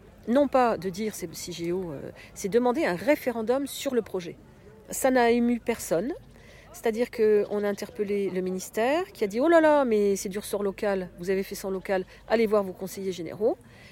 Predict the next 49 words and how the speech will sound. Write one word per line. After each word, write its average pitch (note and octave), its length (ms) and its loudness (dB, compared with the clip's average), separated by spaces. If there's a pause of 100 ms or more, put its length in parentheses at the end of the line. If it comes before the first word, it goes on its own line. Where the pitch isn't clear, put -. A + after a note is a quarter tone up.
(120)
Les C4+ 100 4
conseillers B3+ 340 2
généraux, G3+ 280 2
on G3 80 4
est F#3+ 40 6
allé F3+ 140 6
les F3 140 2
voir F#3 280 4
avec A#3+ 200 0
nos F#3 120 0
paquets, F#3 460 2
ils A3+ 160 4
ont G#3+ 60 2
dit « G#3+ 120 2
Oh F#4 60 8
là F#4+ 100 8
là, D#4+ 220 6
mais B3+ 80 0
ça A3 120 0
ne A3 40 0
nous G#3 80 -2
concerne F3+ 380 -4
pas, C#4+ 180 2 (320)
allez F#3+ 160 2
voir C4+ 140 6
au C#4+ 40 2
niveau A#3+ 200 0
national A#3+ 420 0
parce B3+ 120 -4
que G3+ 100 -6
c'est G3 100 -6
un F#3 60 -4
projet - 320 -4
d'envergure F#3 420 -6
nationale. » - 400 -14 (580)
Voilà. - 140 -12 (640)
Donc G#3 180 0 (220)
ces - 180 -6
pétitions-là, E3 600 -6
ben, D#3+ 100 -10
on E3+ 40 -6
les F3 140 -6
a E3+ 60 -6
toujours, F3 360 -12 (340)
elles F3 80 -10
sont F3+ 160 -10
restées F#3 240 -4
lettres F3 240 -8
mortes. - 420 -10